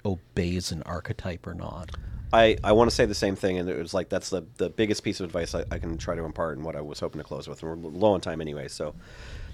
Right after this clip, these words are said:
Speaker 2: there are many other sources on the internet to find out what all the two-color archetypes are in this set, and if you can get into them in sealed, great. And, but if you need to splash, do it.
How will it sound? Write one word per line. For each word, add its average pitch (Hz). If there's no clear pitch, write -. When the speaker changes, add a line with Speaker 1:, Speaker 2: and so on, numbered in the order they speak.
Speaker 2:
there 143
are 170
many 190
other 143
sources 127
on 110
the 110
internet 98
to 101
find 98
out 87
what 92
all 90
the 85
two-color 92
archetypes 82
are 78
in 80
this 82
set, 78
and 80
if 92
you 113
can 104
get 151
into 123
them 90
in 80
sealed, 82
great. 87
And, 85
but 90
if 90
you 95
need 110
to 98
splash, 90
do 90
it. 65